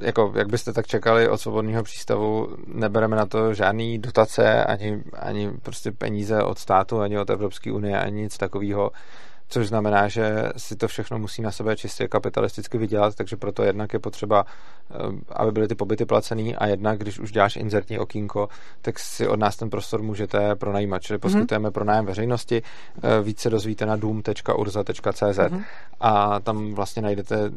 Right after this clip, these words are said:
Speaker 1: jako podmínky, ze kterých si to můžete pronajmout. Jsou tam, je, je tam jednak velký barák, jsou tam vedle, jsou tam vedle bungalovy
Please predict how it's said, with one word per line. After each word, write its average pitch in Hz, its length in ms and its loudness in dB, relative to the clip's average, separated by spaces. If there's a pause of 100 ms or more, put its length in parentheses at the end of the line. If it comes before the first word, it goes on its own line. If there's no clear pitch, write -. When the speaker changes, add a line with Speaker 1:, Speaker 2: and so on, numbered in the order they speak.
Speaker 1:
jako - 200 -6 (220)
podmínky, 101 380 -4
ze 104 100 -6
kterých 98 300 -6
si 104 80 -6
to 107 120 -4
můžete 98 460 -4 (140)
pronajmout. 107 520 0
Jsou 104 100 -4
tam, 98 360 -6
je, 104 160 -4
je 117 100 -2
tam 110 100 2
jednak 101 200 0
velký 104 220 2
barák, 113 420 6
jsou 98 140 -4
tam 104 140 -4
vedle, 98 280 -2 (440)
jsou - 160 -8
tam 104 120 -2
vedle 104 180 0
bungalovy 110 680 6